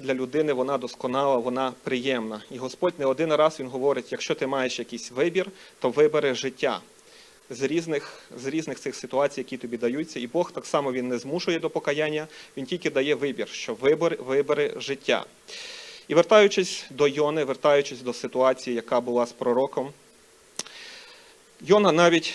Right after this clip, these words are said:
він висловлює такі претензії в цьому. Він говорить: «Бо я знав, що ти Бог милосердний, що ти Бог довготерпилий, многомилостивий, ти жалкуєш за зло». Так, і може,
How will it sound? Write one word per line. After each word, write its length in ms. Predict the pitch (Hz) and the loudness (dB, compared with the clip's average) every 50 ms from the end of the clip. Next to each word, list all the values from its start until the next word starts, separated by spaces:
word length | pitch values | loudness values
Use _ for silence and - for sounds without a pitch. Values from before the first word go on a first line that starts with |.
| - - | -6 -6
він 100 | 143 131 | -4 -4
висловлює 540 | 135 139 - - 170 170 170 165 165 151 139 | -4 -6 -6 0 2 2 4 4 2 2 0
такі 200 | 139 - 160 - | 0 -4 -2 0
претензії 680 | - 131 123 - 151 160 170 160 135 139 127 120 117 | 0 -2 2 4 4 4 4 2 0 0 0 0 0
в 60 | 113 | -2
цьому. 280 | - - - 127 123 123 | -2 -2 -2 0 0 0
Він 80 | 123 120 | -4 -4
говорить: 360 | 120 131 135 147 143 139 127 | -2 2 4 4 4 2 0
«Бо 120 | 123 127 | 0 2
я 100 | 123 120 | 2 2
знав, 340 | 117 - 131 143 165 165 160 | 0 0 0 0 0 0 0
що 160 | - - 127 | -2 -4 -6
ти 160 | - - 127 | -4 -4 -6
Бог 240 | 120 120 131 123 120 - | -2 0 -2 -2 -2 -2
милосердний, 880 | 127 117 113 107 107 - - 135 139 151 151 143 131 135 135 135 135 135 | -4 -4 -4 -4 -4 -2 2 4 6 6 6 6 4 -2 -4 -6 -6 -4
що 160 | - - 120 | -6 -8 -4
ти 120 | - 123 | -4 -4
Бог 220 | 120 127 120 120 120 | 0 0 -2 0 0
довготерпилий, 920 | 120 110 107 117 113 - 110 - - - 139 143 156 160 151 143 135 135 | -2 -2 -2 -4 -8 -8 -12 -12 -4 0 2 4 6 6 6 4 4 0
многомилостивий, 1160 | 131 123 120 120 117 123 113 117 123 135 151 165 160 143 135 131 - - 139 127 135 139 127 | -2 -2 -4 -4 -4 -4 -4 -4 -2 0 2 2 4 2 0 0 -2 -6 -4 -2 0 -2 -2
ти 160 | - 131 120 | -2 -4 -6
жалкуєш 640 | 113 - 104 101 - - - 151 170 165 156 143 131 | -4 -4 -6 -6 -6 -4 2 4 6 6 6 4 0
за 300 | 123 127 123 131 131 131 | -4 -10 -4 -2 -2 -2
зло». 420 | 120 127 127 135 135 127 123 123 123 - - - - - - - - - - - - - - - | -2 -2 -2 2 2 2 2 2 -2 -8 -16 -16 -16 -14 -14 -14 -14 -16 -16 -16 -18 -20 -6 0
Так, 200 | - 170 175 - | 2 2 2 2
і 60 | 151 | 2
може, 320 | 156 202 196 208 190 180 | 2 4 4 4 4 2